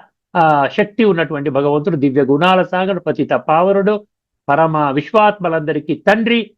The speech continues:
ఈ భగవంతుని పొందితేనండి, మీకు ఒక సీక్రెట్ చెప్పమంటారా? ఇప్పుడు సుమారు ఇరవై లక్షల మంది ఎటువంటి అనుభూతిలో ఉన్నారో తెలుసా మీకు? ఇంకా మాకు పొందవలసిందంటూ ఏమీ లేదు.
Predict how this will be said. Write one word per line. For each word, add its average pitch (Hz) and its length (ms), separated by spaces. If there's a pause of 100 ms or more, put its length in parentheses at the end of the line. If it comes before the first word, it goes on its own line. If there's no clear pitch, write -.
(200)
ఈ 190 140
భగవంతుని 170 580
పొందితేనండి, 151 720
మీకు 156 220
ఒక 117 60
సీక్రెట్ 180 420
చెప్పమంటారా? 147 640 (260)
ఇప్పుడు 151 300
సుమారు 220 340
ఇరవై 202 220
లక్షల 180 320
మంది 175 480 (220)
ఎటువంటి 208 340
అనుభూతిలో 196 680
ఉన్నారో 185 260
తెలుసా 151 300
మీకు? 151 360 (260)
ఇంకా 156 240
మాకు 147 300
పొందవలసిందంటూ 143 1000
ఏమీ 127 320
లేదు. 123 460